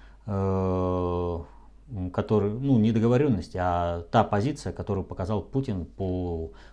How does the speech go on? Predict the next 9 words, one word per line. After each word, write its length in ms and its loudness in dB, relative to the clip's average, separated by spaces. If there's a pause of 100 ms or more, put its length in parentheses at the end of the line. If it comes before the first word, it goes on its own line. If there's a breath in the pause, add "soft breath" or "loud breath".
ну, 180 -6 (100)
поставкам 520 -4
газа, 320 2
например, 460 -2
через 320 -6
Украину. 680 -4 (420 soft breath)
Ну, 360 2 (220)
пожалуйста, 640 0 (100)
платите. 440 -2